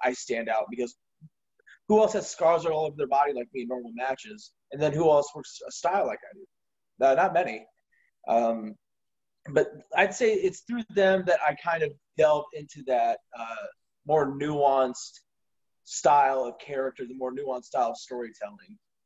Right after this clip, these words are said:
Um, because through them, that's how I got into the Takedas, the Kasais, the Tamuras,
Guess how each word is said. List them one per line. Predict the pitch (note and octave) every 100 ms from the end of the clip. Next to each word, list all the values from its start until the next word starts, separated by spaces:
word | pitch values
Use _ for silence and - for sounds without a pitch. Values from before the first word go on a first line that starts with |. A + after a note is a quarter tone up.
| _ -
Um, | A#2 A2 A2
because | A#2 B2+ -
through | E3 D3
them, | D3+ C#3+
that's | C3+ C3+ C3+
how | C#3
I | B2
got | B2 B2 B2
into | A#2+ A#2
the | A#2
Takedas, | B2 - A#2+ A2+ A#2 A2+ _
the | _
Kasais, | - - A2+ A2+ A2 G#2+ G#2+ A2 - _ _
the | -
Tamuras, | - C3+ A#2+ A#2+ A#2+ A2+ A2+ A2+